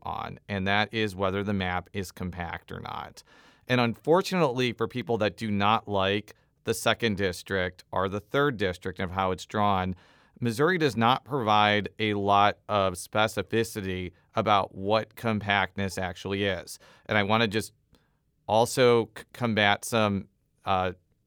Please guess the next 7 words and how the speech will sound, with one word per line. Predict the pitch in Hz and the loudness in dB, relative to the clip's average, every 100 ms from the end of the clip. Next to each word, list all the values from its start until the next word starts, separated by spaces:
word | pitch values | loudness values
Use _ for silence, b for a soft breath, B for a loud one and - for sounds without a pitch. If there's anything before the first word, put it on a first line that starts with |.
| - | 0
untruthfulness | 120 113 139 156 156 127 104 98 - | 0 2 0 0 2 2 2 0 0
that's | 101 - | -2 -2
been | 107 | -2
going | 101 98 98 | 0 0 0
around | 95 98 92 | 0 0 0
on | 92 | -4
Twitter. | - 143 131 107 98 | -2 0 2 2 0